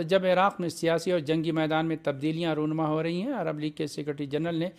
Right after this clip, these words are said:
ایک اعلیٰ سطحی وفد کے ہمراہ بغداد کا دورہ کیا ہے۔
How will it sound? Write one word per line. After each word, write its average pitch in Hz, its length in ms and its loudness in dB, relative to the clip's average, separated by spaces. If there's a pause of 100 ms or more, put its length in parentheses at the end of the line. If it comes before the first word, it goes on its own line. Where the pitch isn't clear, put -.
(300)
ایک 135 220 -4
اعلیٰ 143 280 0
سطحی 139 360 -4
وفد 135 360 -4
کے 127 160 -4
ہمراہ 135 340 -2
بغداد 123 580 -2
کا 120 180 -8 (100)
دورہ 131 300 -2
کیا 110 180 -10 (100)
ہے۔ - 40 -20